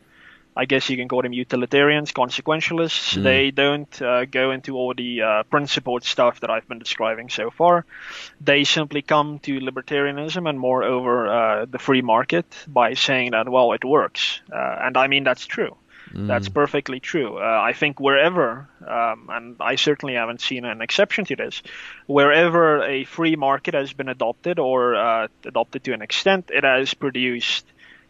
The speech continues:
Speaker 1: uh, great amounts of prosperity relative to its own history. I cannot think of one
Speaker 2: Yeah.
Speaker 1: exception to this rule, and every index of economic freedom shows that a free market just works. And applied to our borders discussion, I would say that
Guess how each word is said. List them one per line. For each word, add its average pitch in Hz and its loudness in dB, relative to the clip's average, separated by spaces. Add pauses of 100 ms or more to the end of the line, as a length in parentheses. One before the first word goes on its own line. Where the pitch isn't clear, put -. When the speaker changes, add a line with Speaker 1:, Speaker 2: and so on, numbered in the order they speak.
(120)
Speaker 1:
uh, 110 2 (120)
great 143 2
amounts 123 -6
of 113 -6
prosperity 120 -2
relative 117 -2
to 117 -8
its 110 -10
own 113 -4
history. 120 -2 (360)
I 117 2
cannot 139 2
think 127 -6
of 107 -4 (220)
one 143 2
Speaker 2:
Yeah. 120 0
Speaker 1:
exception 123 -2
to 117 -12
this 107 -10
rule, 127 -4
and 120 -2
every 135 2
index 127 -2 (220)
of 113 -4
economic 117 -6
freedom 123 -4
shows 175 4
that 113 0 (560)
a 127 -2
free 135 -2
market 120 -2
just 135 -2
works. 143 0
And 131 -4
applied 139 0
to 135 -4
our 127 2
borders 143 -2
discussion, 131 -6
I 127 -2
would 135 -2
say 143 2
that - 2